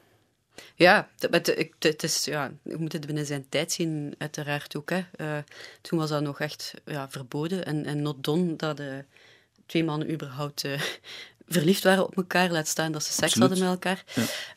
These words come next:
Speaker 1: Eh, maar ik vind ook daar, ehm, toont het weer het karakter of,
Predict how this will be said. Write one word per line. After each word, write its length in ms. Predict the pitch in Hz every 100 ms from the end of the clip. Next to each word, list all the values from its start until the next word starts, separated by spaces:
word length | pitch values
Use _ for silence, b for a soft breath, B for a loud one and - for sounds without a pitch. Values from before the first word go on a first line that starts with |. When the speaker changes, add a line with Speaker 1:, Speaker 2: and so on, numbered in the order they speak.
| - 175
Speaker 1:
Eh, 60 | 156
maar 140 | 175
ik 100 | -
vind 240 | - 175
ook 220 | - 170 151
daar, 280 | 165 220 - _ - _ _ _ - - _
ehm, 580 | - 170 165 156 156 156 147 _ _ _ _ _ _ _
toont 200 | 196 208
het 120 | 208
weer 100 | 196
het 120 | 202
karakter 400 | - 160 208 220
of, 140 | 185